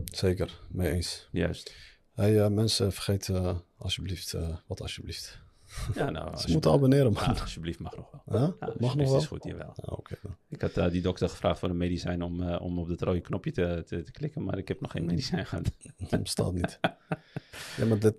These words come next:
Speaker 1: dertig procent van de, van de kijkers die, eh, die, die kijken, die zijn geabonneerd. En dan moet je je voorstellen, zeventig procent, eh,
Speaker 2: Ja, die kijken.
Speaker 1: die kijken alleen maar, die abonneren
Speaker 2: Ja,
Speaker 1: niet.
Speaker 2: ja.
Speaker 1: Ja.
Speaker 2: Nou, eh, beste kijkers, vergeet alsjeblieft niet te abonneren. We zeggen nog steeds alsjeblieft. En, eh, zodat wij natuurlijk, eh,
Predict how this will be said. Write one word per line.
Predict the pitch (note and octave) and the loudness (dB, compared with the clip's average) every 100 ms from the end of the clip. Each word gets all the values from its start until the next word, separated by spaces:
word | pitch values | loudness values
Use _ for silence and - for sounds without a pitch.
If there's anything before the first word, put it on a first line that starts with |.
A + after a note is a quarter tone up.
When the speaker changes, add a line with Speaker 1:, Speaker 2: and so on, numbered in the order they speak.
| G2+ | 4
Speaker 1:
dertig | A2 A2 | 4 4
procent | - F#2+ G2 F#2+ | -2 0 2 2
van | G2+ F2+ | 2 2
de, | F2+ | 2
van | F#2 G2 | 2 -2
de | F#2+ | -2
kijkers | - G2 - F2 F#2 | 0 0 0 -2 -2
die, | F#2 F#2+ | -2 0
eh, | E2+ F2+ | 0 -2
die, | F#2 F#2 F#2 F#2+ | -2 -4 -4 -6
die | G2+ | -4
kijken, | G2 F#2 - | -2 -4 -4
die | F2+ | -2
zijn | F2 F2 | -2 -2
geabonneerd. | - F2 F2 F#2+ G#2 | 0 0 0 -2 -2
En | F2+ | -2
dan | F2+ | -2
moet | F#2 | -4
je | |
je | - | -6
voorstellen, | F#2 - F#2+ | -6 -4 -4
zeventig | F2 F2+ F2 - - | -4 -2 -2 -6 -10
procent, | F#2 - F2+ - | -8 -4 -4 -4
eh, | F#2 F#2+ G#2+ - | -4 -4 -6 -8
Speaker 2:
Ja, | F3 | -4
die | G3 G2 | -2 2
kijken. | G2+ F#2+ G#2 | 2 4 2
Speaker 1:
die | G#2 | 0
kijken | G2+ G2 F#2+ G2 | 2 2 4 2
alleen | F#2+ F#2 | 2 2
maar, | F2 | 0
die | F#2 | 0
abonneren | E2 F2 E2+ F2+ | -2 -2 -2 0
Speaker 2:
Ja, | G#2 | 2
Speaker 1:
niet. | D#2+ - - | 0 -2 -8
Speaker 2:
ja. | F#2+ | -6
Speaker 1:
Ja. | F#2+ - _ | -6 -6 _
Speaker 2:
Nou, | E2 D#2+ E2 E2 | -4 -2 -2 -6
eh, | - - | -8 -12
beste | - - | -12 -10
kijkers, | - G2 F#2+ F2+ | -2 0 0 -4
vergeet | - F#2 E2+ | -4 -4 -4
alsjeblieft | - E2 E2 | -6 -10 -10
niet | F2 | -10
te | - | -10
abonneren. | - A#2+ F#2 E2+ | -12 -10 -8 -8
We | |
zeggen | - F2 | -6 -6
nog | F2 | -6
steeds | - - - | -2 -4 -4
alsjeblieft. | - F2 F#2 - _ _ _ _ _ | -10 -2 -2 -2 _ _ _ _ _
En, | - - | -8 -4
eh, | E2+ E2 D#2+ - _ _ | -2 -2 -4 -8 _ _
zodat | - - - | -4 -4 0
wij | - | -2
natuurlijk, | E2+ E2+ E2+ - | -2 -4 -6 -4
eh, | E2 | -6